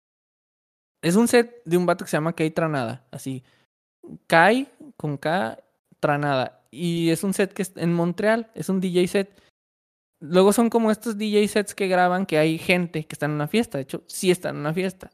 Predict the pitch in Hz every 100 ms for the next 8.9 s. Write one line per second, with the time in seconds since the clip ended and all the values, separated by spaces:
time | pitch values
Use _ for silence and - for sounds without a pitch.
0 | - 165 147 139 160 147 143 - 151 -
1 | 170 139 - _ _ - 120 101 - 135
2 | - 196 202 165 202 _ - 117 - _
3 | _ _ - 139 131 - _ _ _ -
4 | 143 127 _ _ _ _ _ _ _ _
5 | _ _ _ _ _ _ _ _ - 190
6 | 240 247 269 285 285 311 320 311 285 233
7 | 190 208 233 _ _ _ _ - 175 180
8 | 214 285 285 190 190 190 226 180 139